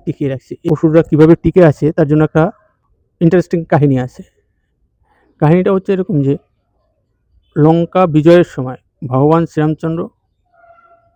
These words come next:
ক্ষতিকর যত, খারাপ যত রাক্ষস এবং অসুর ছিল, তাদের হত্যা করেছিলেন। ভালোরা ছিলেন, ভালোরা ছিলেন বলতে বিভীষণ তো ছিলেন না, তিনি তো এখনও আছেন। So, ভালো রাক্ষস কিন্তু ঠিকই আছে। তো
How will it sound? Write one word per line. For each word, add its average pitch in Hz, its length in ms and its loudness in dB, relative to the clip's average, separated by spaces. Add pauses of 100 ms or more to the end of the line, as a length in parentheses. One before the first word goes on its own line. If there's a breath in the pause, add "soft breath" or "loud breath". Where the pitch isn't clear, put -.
(380)
ক্ষতিকর 233 460 0
যত, 147 300 -6 (320)
খারাপ 196 440 -4
যত 220 160 -6 (260)
রাক্ষস 185 560 -4
এবং 165 180 -2
অসুর 180 260 -6
ছিল, 143 160 -8 (420)
তাদের 180 220 -2 (560)
হত্যা 156 160 -6
করেছিলেন। 139 400 -12 (580)
ভালোরা 185 320 4
ছিলেন, - 280 -12 (180)
ভালোরা 175 280 4
ছিলেন 196 280 -2
বলতে 196 300 -6 (800)
বিভীষণ 175 380 2
তো 170 100 -8
ছিলেন 165 260 -4
না, 170 160 -6 (540)
তিনি 160 120 -2
তো 175 80 2
এখনও 170 220 -2
আছেন। 170 260 -10 (340)
So, 147 100 -4
ভালো 139 200 0
রাক্ষস 202 280 -2
কিন্তু 233 160 -6
ঠিকই 240 260 -6
আছে। - 200 -10 (2250)
তো - 60 -18